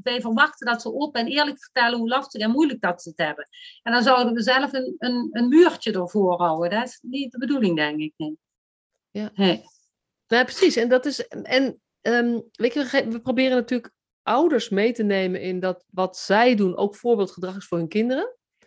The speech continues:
Speaker 2: Dat is een van de dingen die je, die je altijd
Speaker 1: Ja.
Speaker 2: meeneemt in gezinsbegeleiding. Want, weet je, hoe zou je willen dat je kind het doet en hoe doe jij het dan? En matcht dat dan? Een
Speaker 1: Ja.
Speaker 2: kind wat heel veel boos is, is een van de vragen die je altijd stelt: "Hoe vaak ben je zelf boos en hoe ben je zelf boos?"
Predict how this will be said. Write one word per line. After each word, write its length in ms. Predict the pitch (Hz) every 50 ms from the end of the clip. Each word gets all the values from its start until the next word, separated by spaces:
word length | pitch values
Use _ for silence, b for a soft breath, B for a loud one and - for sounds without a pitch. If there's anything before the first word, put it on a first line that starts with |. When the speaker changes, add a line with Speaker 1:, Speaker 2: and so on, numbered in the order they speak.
| _ _
Speaker 2:
Dat 140 | - - 208
is 100 | 202 208 -
een 180 | - 208 220 208
van 160 | 202 202 196
de 140 | 180 180 165
dingen 280 | 180 202 220 214 190
die 120 | 170 185 180
je, 180 | 180 180 -
die 120 | 175 185 175
je 100 | 170 -
altijd 320 | - 220 233 233 208 185
Speaker 1:
Ja. 60 | 214 190
Speaker 2:
meeneemt 280 | 196 196 185 175 175 170
in 80 | 165 156
gezinsbegeleiding. 960 | 165 165 196 226 226 226 233 226 233 220 214 220 226 226 220 254 262 254 214
Want, 260 | 185 170 170 - b b b b b b b b b
weet 180 | b 175 202 -
je, 60 | 208
hoe 100 | 202 208
zou 160 | 196 185 180
je 80 | 185 180
willen 180 | 180 185 175
dat 140 | 170 170 170
je 80 | 190 180
kind 300 | - - 233 240 220 214
het 100 | 190 165
doet 160 | 180 175 175
en 80 | 190
hoe 140 | 180 190 208
doe 180 | 190 185 175 165
jij 220 | 160 175 202 233 240
het 160 | 220 226 -
dan? 260 | 156 143 139 139 -
En 260 | - 156 160 135 - _ _
matcht 420 | - 123 156 170 185 196 - -
dat 160 | - 220 220
dan? 200 | - 233 294 311
Een 60 | 233 185
Speaker 1:
Ja. 60 | 190
Speaker 2:
kind 140 | - 208 202
wat 100 | 180 175
heel 220 | - 190 220 226
veel 200 | 214 - 202 180
boos 320 | 170 170 202 226 233 220 -
is, 240 | 160 165 156 156 -
is 60 | -
een 160 | - 185 185
van 80 | 175 175
de 60 | 170
vragen 320 | 151 - 180 175 175 170 165
die 100 | 160 165
je 60 | -
altijd 280 | 185 190 185 170 -
stelt: 260 | - - - 180 165 160
"Hoe 100 | 180 170
vaak 220 | 180 175 165 160
ben 80 | - 160
je 60 | 156
zelf 260 | 151 175 190 208 202
boos 220 | 190 175 156 151 151
en 60 | 143
hoe 140 | 147 180 208
ben 120 | 220 240
je 80 | 247 240
zelf 220 | 220 233 233 214
boos?" 420 | 214 220 254 381 466 466 - -